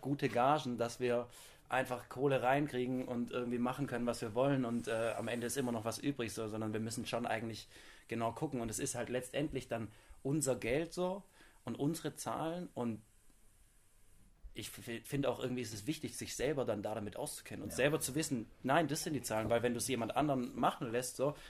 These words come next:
Speaker 1: kann der erzählen, was er will
Speaker 2: Ja, klar.
Speaker 1: und am Ende stimmt's nicht und er hat sich noch irgendwo was abgezwackt und du merkst es noch nicht mal und da musst du sowieso selber auch im Bilde sein eigentlich,
Speaker 2: Ja.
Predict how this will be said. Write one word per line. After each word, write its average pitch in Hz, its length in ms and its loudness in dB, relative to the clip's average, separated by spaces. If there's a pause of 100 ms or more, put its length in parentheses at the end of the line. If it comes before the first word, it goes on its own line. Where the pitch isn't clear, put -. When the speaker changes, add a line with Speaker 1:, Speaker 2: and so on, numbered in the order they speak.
(120)
Speaker 1:
kann 123 140 0
der 123 100 4
erzählen, 127 320 2
was 117 160 0
er 104 100 -6
will 165 220 4
Speaker 2:
Ja, 175 40 -2
klar. - 360 -10
Speaker 1:
und 120 140 0
am 127 120 2
Ende 143 180 4
stimmt's 175 400 -4
nicht 143 160 2
und 135 80 4
er 123 80 2
hat 123 140 0
sich 120 80 -8
noch 123 120 -4
irgendwo 127 280 0
was 120 160 2
abgezwackt - 560 0
und 120 200 -2
du 117 60 0
merkst 151 400 4
es 107 140 -6
noch 107 120 -6
nicht 107 160 -6
mal 113 180 -2
und 110 60 -4
da 113 60 0
musst 135 220 -4
du 127 40 -6
sowieso 147 360 0
selber 117 320 0
auch 104 120 -2
im 104 140 -4
Bilde 107 380 -2
sein 101 260 -2
eigentlich, 101 300 -2
Speaker 2:
Ja. - 60 -16